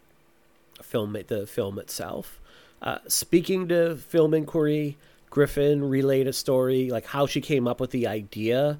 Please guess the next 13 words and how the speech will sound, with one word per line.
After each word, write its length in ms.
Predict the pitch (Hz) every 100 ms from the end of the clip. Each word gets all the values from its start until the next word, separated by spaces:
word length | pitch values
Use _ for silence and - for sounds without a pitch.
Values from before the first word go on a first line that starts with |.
| - - -
for 180 | - 156
Silent 480 | - 151 151 151 -
Night, 300 | 147 147 139
where 300 | 113 107 104 -
her 220 | 160 170
and 80 | 165
her 80 | 156
kids 340 | - 143 127
were 120 | 135
watching, 800 | 120 113 113 120 123 117 117 113
uh, 460 | 104 110 110 107 107
War 380 | 127 123 151 131
Horse, 500 | 107 87 - -